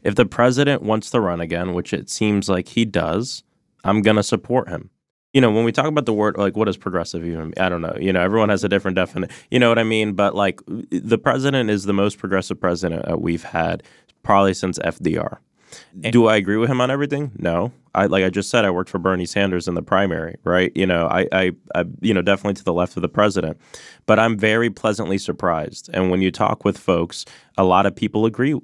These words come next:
agree with that. You know, you look at the I R A, the Inflation Reduction Act, um, uh, uh, the most money our country's ever dedicated to fighting the climate crisis.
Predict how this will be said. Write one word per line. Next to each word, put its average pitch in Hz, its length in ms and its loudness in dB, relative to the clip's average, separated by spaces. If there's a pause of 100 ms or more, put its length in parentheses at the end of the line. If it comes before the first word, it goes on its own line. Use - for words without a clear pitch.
(140)
agree 113 300 0
with 98 160 0
that. 80 260 -2
You 87 100 0
know, 95 60 2
you 101 140 4
look 98 160 0
at 98 60 -6
the - 120 0
I 101 160 2
R 98 240 2
A, 101 120 2
the 90 80 -4
Inflation 90 360 -4
Reduction 90 340 -2
Act, 85 240 -4 (300)
um, 90 420 2 (260)
uh, - 220 -2 (260)
uh, 95 260 2 (160)
the 104 180 0
most 107 300 2
money 107 200 2
our 98 100 2
country's 98 360 -2
ever 98 180 2
dedicated 90 500 -2
to 95 80 -4
fighting 90 220 0
the 87 60 -4
climate 92 320 0
crisis. - 380 -6